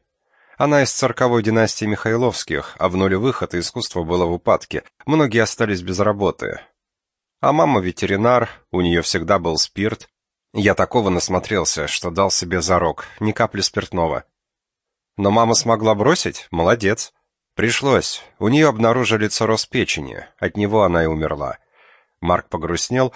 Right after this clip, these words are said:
но быстро взял себя в руки, встряхнулся. «В холодильнике есть виноградный сок и гранатовый. Я выпью тот, что подходит цветом под твоё вино. Будем чокаться бокалами и говорить тосты». «Тогда белое».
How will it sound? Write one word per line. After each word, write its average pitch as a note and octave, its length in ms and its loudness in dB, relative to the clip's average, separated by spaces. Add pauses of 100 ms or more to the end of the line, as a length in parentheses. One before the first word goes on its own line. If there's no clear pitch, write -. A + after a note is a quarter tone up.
(220)
но B2+ 120 2
быстро C#3 320 0
взял A#2+ 220 2
себя G#2 300 0
в F#2 60 -6
руки, A#2+ 380 -2 (120)
встряхнулся. - 800 -6 (640)
«В - 40 -14
холодильнике D3+ 540 2
есть C#3+ 220 -2
виноградный A#2 560 2
сок - 240 -6
и - 20 -8
гранатовый. F2+ 640 0 (320)
Я C#3+ 200 2
выпью A#2+ 280 -2
тот, C#3 200 -2
что - 180 -4
подходит F#2+ 480 -2
цветом F#2+ 400 -2
под - 160 -10
твоё F2 260 0
вино. D#2 360 -2 (320)
Будем B2+ 340 2
чокаться - 400 -2
бокалами G2+ 640 2
и E2+ 40 -4
говорить F2+ 380 0
тосты». C#2+ 460 -6 (760)
«Тогда F#2+ 320 2
белое». E2 520 2